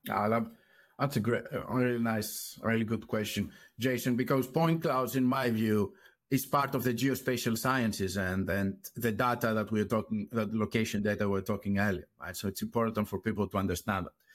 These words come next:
it's not just about the system, it's all about, it's about all the different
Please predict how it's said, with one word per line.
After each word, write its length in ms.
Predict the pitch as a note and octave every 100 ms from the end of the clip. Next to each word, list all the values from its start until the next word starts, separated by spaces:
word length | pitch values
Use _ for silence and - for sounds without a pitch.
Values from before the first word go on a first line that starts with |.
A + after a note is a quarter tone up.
| - - -
it's 120 | C3
not 220 | A#2+ -
just 240 | C3 A#2 A2
about 300 | G2+ G#2 G2+
the 80 |
system, 520 | G2 C3 B2+ - F#2+ G2+
it's 140 | F#2+
all 140 | G2+ G2+
about, 220 | F#2 -
it's 160 | A2+ -
about 400 | G2 G2+ G2+ G#2
all 120 | G#2
the 100 | G2+
different 520 | - G#2 - G2+ G2+